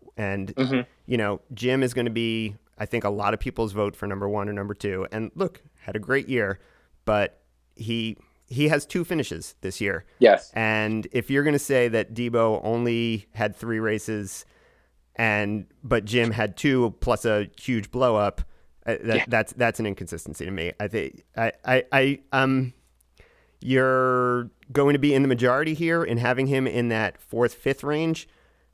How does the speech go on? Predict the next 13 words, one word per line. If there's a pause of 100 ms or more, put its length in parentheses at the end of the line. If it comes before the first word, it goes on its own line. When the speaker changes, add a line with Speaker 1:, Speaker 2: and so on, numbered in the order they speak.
(160)
Speaker 1:
And
I,
I
think
that's, (220)
I
think
that's
wrong. (540)
<laughs> (800)
Speaker 2:
Yeah, (100)
you
know,